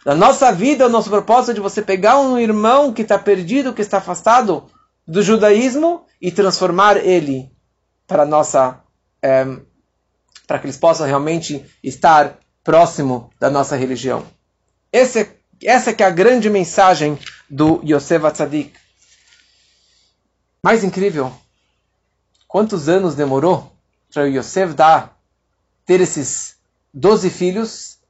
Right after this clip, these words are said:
E na verdade não são doze filhos. Porque Deus, ele deu com cada um desses doze filhos, contando Benjamim, que vai nascer daqui a pouco, cada um teve uma gêmea. Cada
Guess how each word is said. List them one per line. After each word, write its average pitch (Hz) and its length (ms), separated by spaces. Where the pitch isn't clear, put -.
E 170 60
na 190 120
verdade 196 420
não 214 80
são 208 220
doze 180 240
filhos. - 640
Porque 180 280
Deus, 220 380
ele 214 240
deu 220 380
com 202 160
cada 214 440
um 233 220
desses 190 380
doze 208 420
filhos, 240 800
contando 208 420
Benjamim, 180 540
que 214 100
vai 165 140
nascer 156 200
daqui 175 200
a - 20
pouco, 226 500
cada 220 380
um 233 200
teve 220 320
uma 202 160
gêmea. 160 480
Cada 226 580